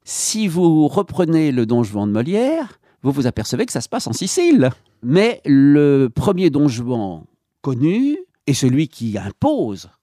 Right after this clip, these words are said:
le personnage, le sujet et déjà le mythe, c'est l'abuseur de Séville, El Burlador de Sevilla, de Tirso de Molina,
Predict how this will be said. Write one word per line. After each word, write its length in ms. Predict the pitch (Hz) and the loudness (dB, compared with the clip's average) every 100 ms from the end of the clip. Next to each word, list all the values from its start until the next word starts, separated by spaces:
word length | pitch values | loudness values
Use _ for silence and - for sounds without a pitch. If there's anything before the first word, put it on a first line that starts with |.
| _ | _
le 240 | 110 117 127 | -4 0 0
personnage, 560 | 110 - 90 139 147 | -2 -8 -10 -10 -8
le 80 | 98 | -10
sujet 420 | - 95 135 127 | -12 -12 -8 -6
et 100 | 101 | -6
déjà 360 | 90 123 120 98 | -6 -6 -6 -6
le 100 | 92 | -4
mythe, 500 | 110 226 277 - - - _ _ | -2 -2 -2 -6 -20 -20 _ _
c'est 500 | - - 180 202 113 | -12 -2 0 0 -2
l'abuseur 400 | 110 117 113 98 | -4 -4 -4 -6
de 80 | |
Séville, 400 | 92 101 95 156 | -8 -8 -8 -6
El 100 | 208 | -6
Burlador 460 | 95 87 95 95 113 | -8 -10 -10 -8 -8
de 80 | 92 | -8
Sevilla, 460 | - 101 80 120 185 | -14 -14 -10 -8 -8
de 440 | 120 95 90 87 | -6 -4 -4 -8
Tirso 320 | - 104 - 95 | -10 -10 -6 -6
de 60 | |
Molina, 560 | 95 87 95 143 202 | -6 -6 -4 -2 -2